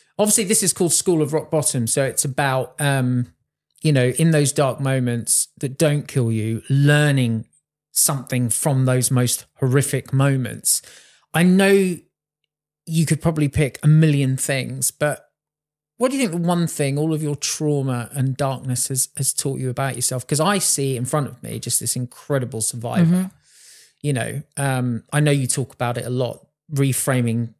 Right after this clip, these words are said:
Speaker 1: you know, "I'm not a victim, I'm a survivor," t-, having a different story. I really see that clearly in front of me. What would you say the kind of main thing that you learned in that absolute depths of darkness about yourself?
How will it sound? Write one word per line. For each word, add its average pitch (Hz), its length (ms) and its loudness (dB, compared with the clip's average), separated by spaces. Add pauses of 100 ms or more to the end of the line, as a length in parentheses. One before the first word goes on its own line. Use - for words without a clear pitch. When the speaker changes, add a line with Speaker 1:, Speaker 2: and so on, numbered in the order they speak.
(120)
Speaker 1:
you 131 80 -4
know, 123 80 -2
"I'm 117 120 0
not 147 120 0
a 135 40 -4
victim, 120 500 -4
I'm 120 120 0
a 120 40 0
survivor," 120 540 -2
t-, - 300 -14
having 135 260 0
a 123 40 0
different 127 360 -4
story. 123 280 -6
I 127 100 0
really 147 680 4
see 127 240 -6
that 123 220 -14
clearly 120 280 -8
in 110 80 -8
front 123 240 -8
of 113 80 -14
me. 110 220 -12 (1300)
What 269 100 -2
would 240 140 -4
you 226 80 0
say 190 180 0
the 151 100 -2
kind 151 260 -2
of 127 100 -2
main 147 540 2
thing 113 500 -4 (340)
that - 80 -14
you 123 160 -4
learned 120 380 0
in 123 100 -2
that 120 220 -6
absolute 127 520 -4 (160)
depths - 360 -4
of 120 140 -6
darkness 123 600 -4
about 127 380 -2
yourself? 110 600 -8